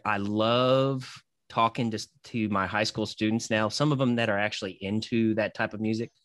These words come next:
So it's really cool to have conversations with the music that I was really into when I was their age. And, um, yeah, we're old. So my, <laughs> so my next question. Um, so this was a random question,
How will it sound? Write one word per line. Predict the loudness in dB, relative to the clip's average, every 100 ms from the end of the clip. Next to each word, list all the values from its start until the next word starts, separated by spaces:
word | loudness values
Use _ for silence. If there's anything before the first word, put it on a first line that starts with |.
| _ _ -10 -2
So |
it's | 0 4
really | 2
cool | 4 4
to | 6
have | 6 4
conversations | 0 0 0 0 -2 -6
with | -6 -2
the |
music | 0 0 0 -2
that | -2 -2 _ _ _ _ -2
I | 2 4
was | 4 2
really | 2 2 2 2
into | 0 2 0
when | 0
I | -2 -2
was | -4
their | -2 -2 0
age. | -2 -4
And, | -8 -10 -12 -20 -18 -18 _ -4
um, | 0 0 -4 -8 _ _ _ _ _
yeah, | -10 -8
we're | -6 -8 -6
old. | -10 -12 -18 -20 -20 -18 -4
So | 4 8 8
my, | 10 8 6
<laughs> | 4 0 -2 -4 -2 0 0
so | 0 4 4
my | 6 6
next | 6 4 2
question. | 2 4 2 0 -4 -6 -14 -16 -16 -18 -2
Um, | 4 6 6 4 0 -6 -20 -20 _ _ _ _ -18 0 0 0
so | -6 2
this | 2 2
was | 0
a | 0
random | 0 2 4 2 2
question, | 0 -2 -2 -4 -8 -8